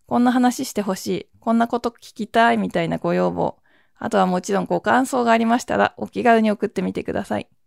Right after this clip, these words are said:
匿名サービスですが、ラジオネーム、年齢、ぼかした居住地など、書いてもいいよという方は書いてくださると嬉しいです。じゃあ、だいぶね、長くなりましたけど、最後の最後、曲紹介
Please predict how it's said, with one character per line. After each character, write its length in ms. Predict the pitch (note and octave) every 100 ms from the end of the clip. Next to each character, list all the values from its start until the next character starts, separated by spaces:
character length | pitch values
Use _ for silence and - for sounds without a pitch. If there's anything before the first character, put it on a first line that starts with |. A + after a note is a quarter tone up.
| _ _ _ _ -
匿 220 | A3 A#3
名 120 | B3
サ 140 | A#3+ B3
ー 40 |
ビ 100 | A3+
ス 100 | F#3+
で 100 | G3
す 140 | -
が、 240 | G3+ G3+ _ _ _ _
ラ 140 | G3+
ジ 140 | G3+ A#3+
オ 80 | A#3+
ネ 140 | A#3+
ー 40 |
ム、 80 | G#3
年 220 | F3+ F#3
齢、 140 | F#3 F#3+
ぼ 140 | F#3+
か 160 | - A#3+
し 60 |
た 140 | - G3
居 160 | F#3+
住 160 | G3 G#3+
地 160 | - E3+
な 100 | D#3+
ど、 160 | - _ _ _ -
書 80 | C4+
い 60 | C4
て 100 | A3
も 120 | G#3+
い 120 | A3+
い 20 |
よ 160 | A3 G#3+
と 120 | G3
い 60 | F3+
う 40 |
方 220 | - -
は 120 | - -
書 100 | G#3+
い 40 |
て 120 | -
く 80 | F#3+
だ 100 | G3+
さ 100 | B3+
る 100 | A#3+
と 100 | A#3
嬉 280 | - F#3+ G3
し 120 | - F#3+
い 20 |
で 440 | F3+ F3+ - G#3
す。 240 | - - _ _ _ _ _ _ _ _ _ _ _ _ _ _ _ _
じ 100 | -
ゃ 160 | G3+ F#3
あ、 40 |
だ 180 | F3 G3
い 60 | G3+
ぶ 100 | G#3+
ね、 240 | A3+ - -
長 200 | G#3 A3
く 120 | G3
な 120 | G3
り 60 | G3+
ま 140 | A#3
し 60 | -
た 120 | -
け 100 | -
ど、 140 | -
最 260 | - A3+ A3+
後 140 | G#3
の 80 | F#3
最 260 | - G3+ G3
後、 160 | -
曲 260 | - A3 -
紹 220 | B3+ A3+
介 280 | A#3+ A#3+